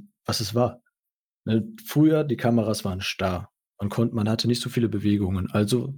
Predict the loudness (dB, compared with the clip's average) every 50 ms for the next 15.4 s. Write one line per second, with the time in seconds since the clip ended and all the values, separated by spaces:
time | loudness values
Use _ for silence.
0 | -6 -4 -4 -4 -4 -4 -2 -2 -2 -2 -2 -8 -6 -2 0 0 0 0 0 -2
1 | -4 -2 0 2 2 2 2 0 0 0 2 2 2 4 4 4 4 2 2 0
2 | -4 -12 -20 -20 -20 _ _ _ _ 0 0 2 2 0 0 0 -2 -2 0 2
3 | 2 2 2 2 2 0 -2 -2 -8 _ _ _ _ _ _ _ _ _ -2 -2
4 | 0 -2 -2 -2 -2 -2 -2 -6 -2 0 0 0 2 0 0 -2 0 0 2 4
5 | 4 2 2 -2 -6 -6 -6 -8 -10 -6 -4 -4 -2 -2 -4 -2 0 0 0 2
6 | 2 0 0 0 0 -2 -2 -2 0 -2 -2 -2 -2 -2 -2 -2 0 0 0 0
7 | 0 -2 -6 -14 _ _ -20 _ _ _ _ _ _ _ _ _ 2 4 4 2
8 | 2 -2 -10 _ _ _ _ _ _ _ 0 2 4 4 4 4 2 2 -2 -2
9 | -2 0 0 0 2 2 2 0 -2 0 2 2 4 4 4 2 0 -2 -2 -2
10 | -2 -4 -4 -4 -2 -2 -4 -2 -2 -2 -2 0 0 0 0 0 2 2 2 2
11 | 2 0 0 -2 -4 -4 -4 -6 -8 -6 -6 -4 -4 -4 -4 -4 -2 0 0 2
12 | 2 2 2 0 -2 -8 -12 -16 -18 -4 0 2 2 4 2 2 0 0 0 2
13 | 2 2 2 2 4 6 6 4 4 2 0 -2 0 0 0 2 2 2 2 2
14 | 2 2 2 2 2 2 0 0 0 2 0 -2 0 -2 -2 -2 -4 -4 -4 -6
15 | -6 -4 -4 -6 -6 -8 -12 -16